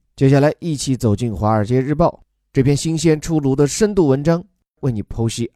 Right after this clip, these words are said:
I G战队背后，电竞行业正如何飞速般的改变中国。来，标题走起，说是“Kind of like the N B A, esports mount full court press in China”。这个标题前半句很好懂，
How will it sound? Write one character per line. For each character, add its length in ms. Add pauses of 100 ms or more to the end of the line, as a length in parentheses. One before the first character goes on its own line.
I 200
G 360
战 200
队 180
背 280
后， 240 (180)
电 180
竞 120
行 180
业 180
正 180
如 160
何 180
飞 340
速 220
般 180
的 140 (120)
改 200
变 240
中 200
国。 260 (200)
来， 180 (140)
标 280
题 280
走 160
起， 220 (320)
说 140
是 100
“Kind 420
of 80
like 260
the 180
N 220
B 180
A, 280
esports 720
mount 360
full 420
court 300
press 540
in 200
China”。 460 (260)
这 60
个 80
标 140
题 120
前 320
半 200
句 100
很 140
好 160
懂， 180